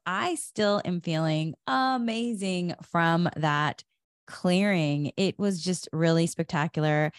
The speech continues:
I actually talked about it yesterday on, um, in a video on social media. So if you're listening to some of my podcasts, go over there and listen to what I was talking about.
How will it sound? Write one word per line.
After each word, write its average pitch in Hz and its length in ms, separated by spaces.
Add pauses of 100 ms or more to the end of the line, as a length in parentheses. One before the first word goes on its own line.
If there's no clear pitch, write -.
(380)
I 170 120
actually 165 380
talked 156 420
about 147 340
it - 160
yesterday 151 760
on, 147 540
um, 147 600
in 160 120
a 156 40
video 151 280
on 139 100
social 147 320
media. 147 540 (400)
So 165 240
if 156 100
you're 165 120
listening 165 300
to 156 140
some 151 160
of 143 40
my 139 80
podcasts, 143 760
go 151 300
over 156 260
there 147 400
and 147 320
listen 151 520
to 151 560
what 147 120
I 143 60
was 147 120
talking 151 360
about. 139 300